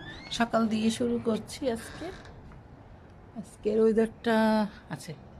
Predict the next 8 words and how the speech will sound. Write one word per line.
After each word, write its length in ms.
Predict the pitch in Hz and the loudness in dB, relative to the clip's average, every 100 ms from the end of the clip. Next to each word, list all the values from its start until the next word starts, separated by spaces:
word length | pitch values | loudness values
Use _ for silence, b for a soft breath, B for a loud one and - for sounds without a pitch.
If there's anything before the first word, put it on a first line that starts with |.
| - - - | -20 -16 -6
ভালো, 200 | 160 151 147 - B B - - | -4 -4 -6 -14 B B -10 2
বের 160 | 208 214 208 | 6 6 6
হব, 140 | 208 240 330 - - - - - - - - - | 4 0 -4 -8 -20 -20 -20 -20 -20 -20 -20 -4
রান্না 240 | 190 196 196 | -2 0 0
বান্না 260 | 190 190 190 - | -2 -2 -4 -6
কিচ্ছু 220 | - - 226 | -6 -2 2
করব 180 | 220 208 | 4 4
না, 60 | 220 | 4